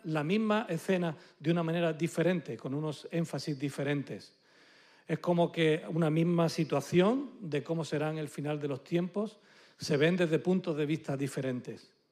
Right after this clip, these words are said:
desde lugares en algunas ocasiones diferentes. Y eso es bueno tenerlo en cuenta también, porque si no nos vamos a despistar. Pero si esto ya se había dicho que iba a ocurrir así y así, ahora, ¿por qué lo explica de esta otra manera?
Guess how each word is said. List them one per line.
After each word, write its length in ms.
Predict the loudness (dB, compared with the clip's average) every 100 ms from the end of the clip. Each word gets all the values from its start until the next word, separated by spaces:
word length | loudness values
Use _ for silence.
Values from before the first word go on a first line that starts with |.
| _ _ _ _ _ _ _
desde 300 | 0 2 4
lugares 720 | 2 2 2 2 -2 -8 -8
en 100 | -6
algunas 400 | -4 -4 -4 -4
ocasiones 500 | -6 -8 -8 -8 -8
diferentes. 800 | -10 -8 -6 -6 -6 -12 -14 -20 _ _ _ _ _ _ _ -20 -6
Y 100 | -4
eso 160 | -2 -4
es 40 |
bueno 220 | -4 -6
tenerlo 420 | -6 -6 -4 -6 -10 -20 _ _
en 140 | -10 -4
cuenta 280 | -4 -6
también, 360 | -8 -8 -8 -10 -16 _ _ _ -14
porque 200 | -12 -10
si 120 | -6
no 100 | -4
nos 80 | -4
vamos 240 | -4 -4
a 40 | -6
despistar. 540 | -6 -10 -8 -8 -8 _ _ _
Pero 160 | -12 -10
si 160 | -8
esto 220 | -8 -6
ya 120 | -6 -6
se 120 | -6
había 180 | -6 -6
dicho 260 | -6 -10
que 120 | -8
iba 100 | -6
a 60 | -6
ocurrir 340 | -8 -8 -8 -10
así 340 | -14 -10 -10
y 140 | -8 -10
así, 280 | -8 -10 -10
ahora, 280 | -8 -8 -10 _ _ _
¿por 180 | -10 -8
qué 140 | -6
lo 80 | -6
explica 340 | -8 -8 -4
de 80 | -6
esta 160 | -6 -8
otra 160 | -6
manera? 400 | -6 -6 -8 -10